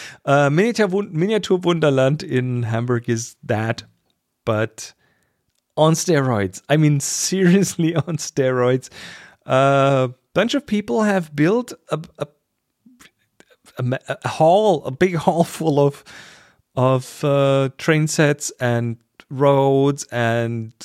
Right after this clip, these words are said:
landscapes and villages. And I've never been there, but,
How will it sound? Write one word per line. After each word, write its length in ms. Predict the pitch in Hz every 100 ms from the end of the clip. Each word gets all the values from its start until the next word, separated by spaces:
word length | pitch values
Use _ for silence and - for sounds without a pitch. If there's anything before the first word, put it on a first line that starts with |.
| -
landscapes 840 | 143 135 135 139 - 139 135 135
and 180 | 127 113
villages. 840 | 113 147 135 131 120 131 131 131
And 220 | 123 120 -
I've 200 | 190 226
never 240 | 180 139
been 360 | 123 139 135 160
there, 240 | 196 214
but, 220 | 180 151